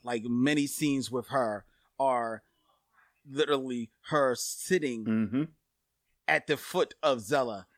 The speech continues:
Speaker 1: and just listening to her speak her truth about, you know,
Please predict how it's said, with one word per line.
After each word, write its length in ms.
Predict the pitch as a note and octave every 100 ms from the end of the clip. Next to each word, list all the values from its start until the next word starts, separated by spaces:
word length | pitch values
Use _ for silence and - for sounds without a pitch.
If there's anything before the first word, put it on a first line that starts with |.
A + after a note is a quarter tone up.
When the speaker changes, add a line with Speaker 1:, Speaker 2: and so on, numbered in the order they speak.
| _
Speaker 1:
and 160 | D3+ B2+
just 180 | C3+ B2+
listening 560 | B2+ D#3 - C#3+ B2+ A#2
to 160 | D3+ B2+
her 400 | B2+ B2 A2+ G#2+ _ _ _
speak 560 | B2+ - - F3 - - _ _ -
her 140 | F3 C#3+
truth 600 | - - D#3+ A2 - - _ - _ -
about, 480 | A#2+ B2 A#2+ A2 -
you 120 | C#3
know, 340 | B2+ A#2 A2